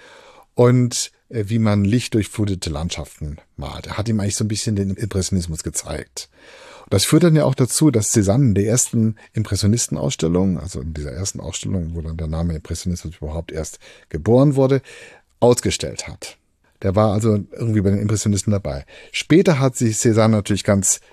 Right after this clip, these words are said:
vehement von den, von den Impressionisten distanziert, denn sowas wie Atmosphäre oder, oder so Licht, Wärme oder sowas wollte er gar nicht darstellen, sondern er wollte ja nur Malerei machen, ganz verkürzt gesagt.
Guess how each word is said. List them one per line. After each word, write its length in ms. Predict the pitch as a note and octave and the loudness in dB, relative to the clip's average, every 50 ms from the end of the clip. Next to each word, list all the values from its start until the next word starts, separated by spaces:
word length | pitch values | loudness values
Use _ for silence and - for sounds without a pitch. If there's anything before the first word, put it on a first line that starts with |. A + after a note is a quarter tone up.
| _ _ _ | _ _ _
vehement 600 | - A#2 A2 G2 F#2+ F#2+ G#2 A#2 D3 F#3+ F#3+ D#3+ | 2 4 4 6 6 6 6 8 8 6 6 4
von 200 | - - F#2+ F2 | 4 2 2 4
den, 580 | E2+ F2 E2 D#2+ D#2+ - - - A1 D2 E2+ E2 | 4 4 2 0 -2 -6 -14 -14 -10 -10 -10 -4
von 160 | - F#2 F#2 | 0 2 4
den 100 | F#2 F2 | 4 4
Impressionisten 760 | E2+ - - E2+ D#2+ F#2 F#2 F#2 F#2 - - - F2 E2+ - - - - - - - | 2 0 0 0 2 2 2 2 2 0 0 0 0 -2 -2 -4 -12 -20 -20 -8 -4
distanziert, 580 | - G2 - - E2+ D2+ D2+ - - D3 D3 - - - - - | -2 -2 0 0 0 -2 0 4 4 4 4 2 -2 -12 -2 2
denn 100 | G2 F#2+ | 2 4
sowas 340 | G#2 G#2+ A2 A2 F#2+ - - | 4 4 4 2 2 2 0
wie 100 | G#2+ F2 | -2 -2
Atmosphäre 760 | D#2 - - F#2 F2+ E2 - - - G#2+ A2+ A#2+ A2+ G#2+ G#2 | 0 2 2 2 2 2 0 2 4 4 6 6 4 4 2
oder, 480 | E2+ D#2+ D#2+ E2 D#2 D#2+ E2+ F2+ F#2 F2+ _ _ - - - - _ _ | 2 2 0 0 -2 -2 -2 -4 -6 -10 _ _ -20 -20 -20 -20 _ _
oder 220 | - D#2+ D#2+ D2+ | -6 -4 -4 -4
so 300 | D#2 - E2+ D2+ D2+ E2 | -4 -4 -4 -4 -2 -2
Licht, 520 | F2+ F#2 F#2 G2+ G#2 - - - - D2+ D2 | 0 0 2 0 0 -2 -6 -12 -10 -4 0
Wärme 320 | F2+ E2+ E2+ G2+ G#2 G2 | 0 2 4 4 4 4
oder 180 | F2+ E2 E2 F2+ | 4 2 0 -2
sowas 280 | E2 E2+ E2 D#2+ - | -2 -2 -4 -4 -4
wollte 160 | D#2 D2+ D#2 E2+ | -4 -4 -4 -4
er 40 | |
gar 120 | - - C#3+ | -2 0 2
nicht 180 | E3 A#2+ - | 2 2 0
darstellen, 400 | - - - - - - - - | -4 -6 -8 -8 -10 -12 -12 -12
sondern 240 | D#2 D#2 D2+ D2+ D#2 | -10 -8 -8 -8 -6
er 40 | E2 | -6
wollte 200 | E2 E2 - F2+ | -6 -4 -4 -4
ja 60 | D2+ | -2
nur 300 | D#2 E2 E2+ D#2+ D#2+ F#2 - _ _ | -2 -2 -2 -2 -6 -8 -12 _ _
Malerei 420 | - E2 C#2+ C2 D#2+ F#2 A2+ A2+ F#2 | -8 -6 -4 -4 -2 0 2 2 2
machen, 300 | - C3+ - - - - | 2 0 -4 -8 -12 -4
ganz 240 | - F2+ F2 F2+ - | 0 2 2 2 2
verkürzt 380 | - E2+ - - D#2 - - - | 0 -2 -2 -2 -2 -4 -4 -6
gesagt. 440 | - D#2 - - - - - - | -6 -6 -8 -8 -10 -14 -18 -20